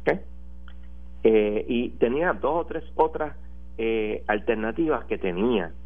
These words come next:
eh, el estudiante. Que no extrapolen esa decisión a va-, or-, a una orden de vacunar la,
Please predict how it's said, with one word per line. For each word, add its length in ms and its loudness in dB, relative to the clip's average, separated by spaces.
eh, 400 0
el 180 4
estudiante. 640 0
Que 180 8
no 300 4
extrapolen 840 -2
esa 360 0
decisión 680 -2
a 180 2
va-, 400 4
or-, 380 4
a 140 6
una 220 6
orden 280 4
de 60 2
vacunar 460 0
la, 180 0